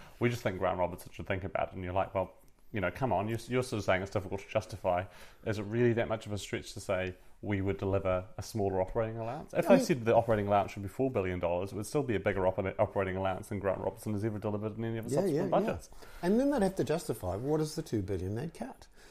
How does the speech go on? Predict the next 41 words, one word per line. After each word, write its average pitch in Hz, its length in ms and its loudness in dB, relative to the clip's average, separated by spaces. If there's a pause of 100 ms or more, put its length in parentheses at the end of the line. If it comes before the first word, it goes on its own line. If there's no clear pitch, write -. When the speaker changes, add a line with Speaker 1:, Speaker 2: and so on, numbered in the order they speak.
(300)
Speaker 2:
Uh, 135 340 0
now, 151 180 2
they 143 140 8
Speaker 1:
That's 123 120 2
pretty 120 180 -4
Speaker 2:
might 127 280 2
argue, 113 520 2
"Oh, 113 120 4
we 120 140 2
wouldn't 127 240 -2
give 107 220 0
two 117 160 0
billion 107 400 -2
to, 101 560 -4 (120)
um, 98 360 -6 (240)
E 110 100 -2
Y's 101 300 -2
consultants 101 680 -6
who 98 120 -6
are - 20 -4
doing 98 220 -6
all 95 140 -6
this - 200 -10
work - 220 -14
<laughs> - 280 -14
for - 360 -10 (100)
D 131 140 2
H 123 260 -2
B 123 200 -2 (180)
Speaker 1:
<laughs> - 180 -4
Speaker 2:
reforms." 107 600 -2
Uh, 123 200 -4
that's 117 220 -4
probably 101 320 -2
a 95 40 -4
bit 107 140 -4
over 101 160 -2
the 95 80 -6
top. 90 360 -4 (560)
But, 139 540 4 (160)
um, 123 540 2